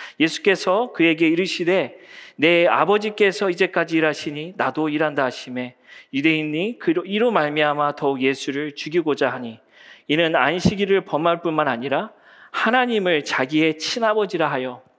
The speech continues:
자기를 하나님과 동등으로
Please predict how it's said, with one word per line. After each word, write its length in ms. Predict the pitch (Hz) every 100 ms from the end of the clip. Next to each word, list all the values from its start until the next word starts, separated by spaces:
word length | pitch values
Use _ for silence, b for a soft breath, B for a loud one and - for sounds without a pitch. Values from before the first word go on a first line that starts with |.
| _ _ _ _ _ _ -
자기를 560 | - 123 147 175 240 B B B
하나님과 800 | - - 262 262 220 165 165 190
동등으로 800 | - 156 165 180 160 135 156 208